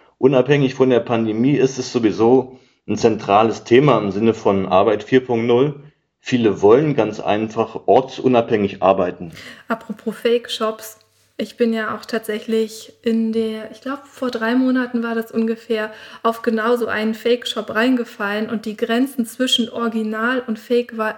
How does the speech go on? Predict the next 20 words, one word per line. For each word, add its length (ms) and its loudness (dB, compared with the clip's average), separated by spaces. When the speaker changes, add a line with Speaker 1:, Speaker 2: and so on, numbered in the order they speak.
Speaker 2:
so 400 -4
gering. 460 -6
Es 180 -14
war 140 -6
wirklich 440 -6
nur 440 -2
sichtbar 680 -4
durch 160 -4
das 140 -18
fehlende 340 -4
Impressum. 580 -10
Also 160 -10
ich 120 -14
sage, 420 -6
schauten 560 -4
Sie 140 -6
sich 240 -8
das 160 -10
Impressum 560 -8
an 180 -6